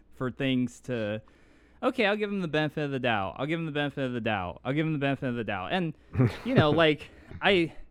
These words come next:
Speaker 1: I generally don't like a lot of the Disney Star Wars stuff that has been produced, but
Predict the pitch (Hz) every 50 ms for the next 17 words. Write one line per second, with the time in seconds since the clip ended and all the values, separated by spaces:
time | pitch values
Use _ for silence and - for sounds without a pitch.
0 | _ - - - - - - - - - 160 156 127 160 180 202 208 208 196 185
1 | 160 139 120 143 147 147 - 110 117 120 127 123 - 131 123 123 123 123 120 117
2 | 117 113 107 107 113 113 110 113 117 110 - - - 104 104 107 107 110 107 110
3 | 110 - - - - 113 113 113 - - 101 92 113 107 98 113 110 104 101 -
4 | - 110 104 101 104 101 104 113 117 - - - - - - 131 123 117 113 110